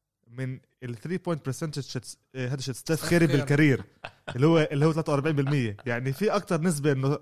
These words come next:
Speaker 1: إنه توم بريدي وصل ال-، السوبر بول
Speaker 2: من
Speaker 1: من،
Speaker 2: ما ت-،
Speaker 1: من،
Speaker 2: ستيف كيري
Speaker 1: من،
Speaker 2: سجل
Speaker 1: من ستيف
Speaker 2: لثلاثة.
Speaker 1: كيري سجل لثلاثة.
Speaker 2: وإيش ما حكى توم بريدي بعد المباراة إنه قال، آه، كمان مرة نوصل،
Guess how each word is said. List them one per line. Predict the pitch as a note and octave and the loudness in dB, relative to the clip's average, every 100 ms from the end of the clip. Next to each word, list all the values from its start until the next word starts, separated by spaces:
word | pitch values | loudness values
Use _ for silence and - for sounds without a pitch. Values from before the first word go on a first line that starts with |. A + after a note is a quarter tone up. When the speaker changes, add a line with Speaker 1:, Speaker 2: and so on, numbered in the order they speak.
| - | -4
Speaker 1:
إنه | C3 | -2
توم | C3 E3+ | 0 2
بريدي | E3 D3 | 2 4
وصل | D#3 - C3+ | 2 0 -2
ال-، | C3 B2 | 0 2
السوبر | B2 A#2 B2+ F3+ F3+ | 2 0 -2 -2 0
بول | D#3+ G3+ A3+ _ _ _ | 0 0 -2 _ _ _
Speaker 2:
من | C#3+ D3 | -2 0
Speaker 1:
من، | C#3+ | 2
Speaker 2:
ما | D3 | -2
ت-، | D3+ | -6
Speaker 1:
من، | D3 D3 | -4 0
Speaker 2:
ستيف | D#3 D#3 D#3+ | 2 0 -2
كيري | F3+ E3 | -2 -2
Speaker 1:
من، | |
Speaker 2:
سجل | D#3 E3+ E3 D#3 | 0 2 2 2
Speaker 1:
من | D3+ | 2
ستيف | D#3 | 2
Speaker 2:
لثلاثة. | D#3 F3+ | 4 2
Speaker 1:
كيري | E3 C#3+ | 2 0
سجل | D3 C#3+ C#3+ | 0 0 0
لثلاثة. | B2 B2+ A2+ G2+ _ - | 2 0 -2 -6 _ -12
Speaker 2:
وإيش | E3 G#3 - | -4 -4 -4
ما | |
حكى | G3+ B3+ A#3 | -6 -4 -2
توم | G#3+ | -4
بريدي | F#3+ F#3 F3+ F3+ | -4 -4 -4 -4
بعد | F#3 F3+ E3 | -4 -4 -6
المباراة | D#3 D3+ D3+ F3+ A3 E3 | -6 -6 -4 -2 -2 -2
إنه | E3 | -6
قال، | F3 G3 F3 | -6 -6 -6
آه، | D3 C#3+ C#3+ - | -10 -10 -12 -10
كمان | D3+ G#3 A3+ | -6 -6 -4
مرة | A3 G3 | -4 -4
نوصل، | G#3 G3+ | -6 -10